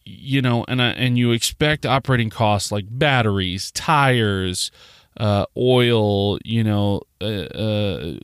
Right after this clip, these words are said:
changes and, and things like that. Um, moderate repairs. I mean, the car is, this is the second year after its year model. I got it in October two thousand fifteen. It's a two thousand sixteen year model. It's two thousand eighteen.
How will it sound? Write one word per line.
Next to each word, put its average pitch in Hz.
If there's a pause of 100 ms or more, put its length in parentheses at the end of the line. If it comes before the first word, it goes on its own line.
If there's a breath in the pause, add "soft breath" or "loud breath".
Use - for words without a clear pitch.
changes 110
and, 110
and 110
things 117
like 107
that. 101 (600 loud breath)
Um, 98 (1080)
moderate 131
repairs. 120
I 165
mean, 202
the 202
car 175 (640 soft breath)
is, 135 (420)
this 139
is 143
the 135
second 156
year 165
after 156
its 147
year 175
model. 113
I 117
got 131
it 135
in 143
October 143
two 147
thousand 139
fifteen. 175
It's -
a 165
two 165
thousand 156
sixteen 139
year 123
model. 90
It's 160
two 214
thousand 190
eighteen. 190